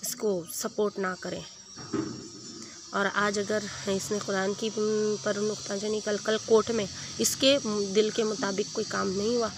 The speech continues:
कल कोर्ट में, कल कानून को बोलेगा, कानून में ये का-, जो है, जो है, कोर्ट में ये कानून क्यों बना, ये कानून नहीं बनना चाहिए, इसे हटाओ।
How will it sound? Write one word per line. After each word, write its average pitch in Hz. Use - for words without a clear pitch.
कल 247
कोर्ट 247
में, 233
कल 233
कानून 247
को 262
बोलेगा, 233
कानून 220
में 240
ये 226
का-, 214
जो 220
है, 220
जो 220
है, 214
कोर्ट 220
में 233
ये 220
कानून 220
क्यों 226
बना, 214
ये 214
कानून 208
नहीं 208
बनना 208
चाहिए, 214
इसे 202
हटाओ। 185